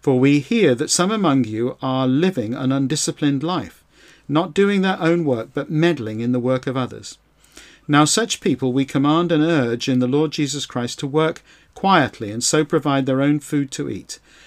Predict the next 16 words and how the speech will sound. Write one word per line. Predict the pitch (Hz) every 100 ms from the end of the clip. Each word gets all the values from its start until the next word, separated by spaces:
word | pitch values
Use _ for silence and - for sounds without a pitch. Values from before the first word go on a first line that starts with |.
| - _
But | 135 -
you, | 175 196 123
brothers | 143 151 156
and | 160
sisters, | - 131 - 117 110
do | - 131
not | 147 143
grow | 151 135
weary | 135 175 127 101 110 -
in | 127
doing | 120 127 123
what | 123 -
is | 120 107
right. | 120 101 98 - _ - - - - _ _
But | 147
if | 147